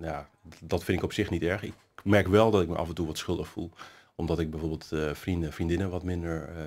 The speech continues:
zie, hè. Dus dat vind ik af en toe wel, eh, wel jammer. Aan de andere kant, je merkt ook dat, eh, ja, mensen die je al heel lang kent, ja, eh, die hebben daar alle begrip voor. En als je een goede band met mensen hebt, dan maakt het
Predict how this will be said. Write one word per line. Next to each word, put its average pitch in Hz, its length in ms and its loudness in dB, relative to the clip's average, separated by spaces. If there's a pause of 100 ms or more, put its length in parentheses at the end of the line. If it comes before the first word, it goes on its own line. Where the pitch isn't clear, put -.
(280)
zie, 87 280 -6
hè. 90 240 -8
Dus - 260 -18 (100)
dat 92 340 0
vind 82 140 -2
ik - 60 -8
af 76 120 -6
en - 60 -14
toe 78 120 -6
wel, 71 320 -8
eh, 71 140 -10
wel 76 140 -4
jammer. 85 300 -6 (440)
Aan - 140 0
de 90 60 6
andere 85 220 4
kant, 80 160 0
je 82 100 0
merkt 82 260 2
ook 87 200 4
dat, - 380 -4
eh, 76 260 -6 (500)
ja, 80 120 -2
mensen 85 280 0
die 85 80 -2
je 85 60 0
al 80 140 2
heel 90 160 2
lang 78 200 -2
kent, 85 400 -4 (160)
ja, 82 360 -6 (300)
eh, 90 200 -10
die 82 160 -4
hebben 87 180 2
daar 82 80 2
alle 87 180 0
begrip 95 280 -2
voor. 80 300 -4 (280)
En 90 100 -6
als 85 100 -2
je - 60 -2
een 85 60 -2
goede 92 140 4
band 82 200 0
met 85 140 -2
mensen 78 300 -4
hebt, 76 160 -10
dan 80 160 -4
maakt 78 220 -2
het - 40 -10